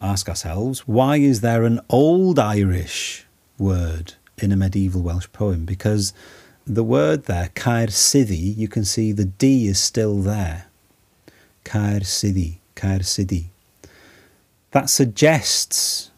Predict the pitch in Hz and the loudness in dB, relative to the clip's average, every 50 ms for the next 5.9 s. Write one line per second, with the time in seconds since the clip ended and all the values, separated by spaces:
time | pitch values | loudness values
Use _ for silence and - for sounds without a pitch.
0 | _ - - - 107 104 120 131 101 87 90 107 131 151 143 120 95 87 82 85 | _ -16 -6 -4 -2 0 0 0 0 0 -2 -2 -4 -6 -8 -10 -10 -8 -8 -8
1 | 85 85 95 87 87 - - - 92 92 92 - - 92 - - 92 87 - - | -8 -8 -8 -10 -10 -10 -10 -8 -6 -6 -6 -4 -4 -6 -6 -4 -8 -8 -4 -2
2 | 117 95 87 92 107 131 - - - - - - - - _ _ - 123 117 120 | -2 0 0 0 -2 -4 -6 -16 -20 -20 -20 -20 -20 -20 _ _ -2 0 0 0
3 | - - 120 98 - 123 117 120 120 113 120 120 117 110 101 120 117 120 117 123 | 2 0 -2 0 2 2 4 4 4 4 2 2 2 2 2 2 2 4 4 4
4 | 131 139 139 135 120 110 90 87 82 80 78 80 - - - - - - - _ | 4 4 4 4 2 2 0 0 -2 -4 -6 -10 -14 -14 -16 -16 -16 -18 -20 _
5 | - - - - - 131 127 113 98 80 76 76 78 82 - - - | -6 -2 -2 0 2 2 2 2 0 -2 -4 -6 -10 -12 -14 -20 -20